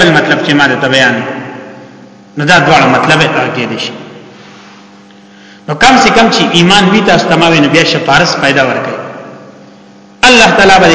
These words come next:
د نبی علیہ السلام شفارس یا د بل چا په شفارس باندې، د حافظ باندې، د حاجی باندې، الله تعالی رته که نیک اعمال دې نه وي، نو نیک اعمال خو د الله خپل نشي درکولی قیامت کې، چې شفارس وکړي، نو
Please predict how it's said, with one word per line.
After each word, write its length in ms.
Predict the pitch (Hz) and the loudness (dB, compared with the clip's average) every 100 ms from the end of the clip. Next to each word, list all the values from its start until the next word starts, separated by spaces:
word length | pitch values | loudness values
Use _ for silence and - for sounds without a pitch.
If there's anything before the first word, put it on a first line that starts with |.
| 156 170 - - - - - | 2 -2 -6 -8 -10 -10 0
د 20 | 170 | 2
نبی 140 | 175 185 | 4 4
علیہ 140 | 165 | 4
السلام 260 | 165 160 151 147 | 2 2 2 0
شفارس 380 | 151 151 143 160 | 2 2 2 0
یا 60 | 147 | 0
د 40 | 139 | 2
بل 100 | 170 156 | 0 0
چا 60 | 139 | -2
په 40 | 139 | -2
شفارس 380 | 156 - 143 135 147 | -2 0 0 0 0
باندې، 180 | 135 131 | 0 -2
د 40 | 123 | -2
حافظ 300 | 135 135 170 151 | -4 0 0 2
باندې، 180 | 151 139 | 0 0
د 20 | 123 | -2
حاجی 220 | 135 139 190 | -4 0 2
باندې، 240 | 156 151 214 - - - - - - | 2 2 2 0 -4 -8 -10 -8 -2
الله 220 | 156 147 143 151 | 0 2 0 0
تعالی 180 | 147 160 | 2 2
رته 200 | 156 180 240 - - - 160 | 2 2 0 -2 -6 -6 -2
که 80 | |
نیک 260 | 170 220 196 | 2 2 2
اعمال 360 | 151 165 196 190 160 | 0 2 2 2 2
دې 80 | 156 196 | 2 4
نه 60 | 247 214 | 4 4
وي، 80 | 165 | 4
نو 40 | 160 | 2
نیک 160 | 202 180 | 2 2
اعمال 220 | 156 202 208 | 2 2 2
خو 60 | 165 | 2
د 60 | |
الله 160 | 160 190 190 | 2 0 0
خپل 160 | 180 196 | 2 2
نشي 140 | 220 190 | 2 2
درکولی 280 | 170 160 143 147 | 2 2 0 0
قیامت 200 | 139 135 - | 0 -2 -4
کې، 120 | 143 | -4
چې 60 | - 151 | -4 -4
شفارس 340 | 147 180 214 | 0 0 2
وکړي، 220 | 247 196 127 - - | 0 0 -2 -4 -8
نو 60 | - | -6